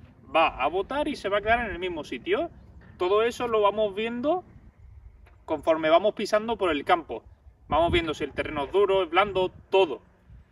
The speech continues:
Así que, ¿cómo nos va a botar la bola? Porque, eh, tiene una pequeña inclinación de derecha a izquierda, así que puede que bote un poco a la izquierda, pero como el terreno está muy blando, pues no afecta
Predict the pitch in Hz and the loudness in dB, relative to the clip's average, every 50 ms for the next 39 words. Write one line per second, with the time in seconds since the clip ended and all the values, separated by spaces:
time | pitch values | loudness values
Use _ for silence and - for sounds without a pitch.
0 | _ _ _ _ _ _ _ - 147 - - 202 190 - 165 147 139 _ - 202 | _ _ _ _ _ _ _ -8 -6 -2 -2 -2 -2 0 -2 -2 -2 _ 2 2
1 | 220 226 254 254 254 240 220 233 226 233 226 220 - 214 208 208 208 208 202 180 | 2 2 2 -2 -2 2 4 2 2 2 0 0 0 0 0 0 0 0 0 0
2 | 147 123 110 107 110 - 147 139 131 - 131 131 117 117 135 135 131 131 127 131 | 0 -2 -4 -6 -8 -10 -10 -10 -6 -6 -6 -6 -6 -6 -6 -4 -4 -4 -4 -6
3 | - - 156 170 170 175 175 - 185 170 370 180 185 180 - 185 185 185 180 - | -6 -8 -8 -6 -4 -6 -4 -4 -2 -2 -4 -4 -6 -8 -10 -8 -4 -4 -4 -4
4 | - 220 247 262 226 196 175 165 170 175 170 - - - - 202 170 143 151 190 | -4 -6 -4 -2 -2 -2 -2 0 -2 -4 -4 -6 -8 -8 -6 -4 -4 -2 -2 -2
5 | - - - 185 180 - - 247 262 311 320 - - - - - - - - - | -2 -2 -4 -6 -8 -8 -6 -8 -6 -6 -8 -12 -16 -20 -20 -20 -20 -20 -6 0
6 | 339 339 392 415 440 440 - 214 220 233 226 - 277 285 277 - - - - 349 | 2 4 4 6 4 4 2 0 -2 -2 -2 -4 -6 -8 -8 -10 -14 -12 -10 -8
7 | 370 381 359 - 415 - 196 190 180 165 - - 208 196 160 143 131 - 135 139 | -8 -6 -4 -2 0 2 2 2 2 0 0 0 0 0 2 0 -2 -2 -2 -6
8 | 135 120 135 135 135 123 - 151 143 156 180 190 175 - 196 185 185 185 180 185 | -4 -6 -6 -8 -8 -8 -6 -6 -6 -4 -4 -6 -4 -4 -4 -2 -2 -2 0 0
9 | 196 220 233 240 240 - - 160 151 - - - 147 147 311 320 330 180 359 349 | -2 -2 -2 -6 -6 -4 -2 -2 -2 -2 -4 -8 -12 -10 -6 -2 0 0 0 0
10 | - - 190 190 180 - _ - 226 233 226 | 0 -4 -4 -4 -4 -6 _ -2 -2 -2 -4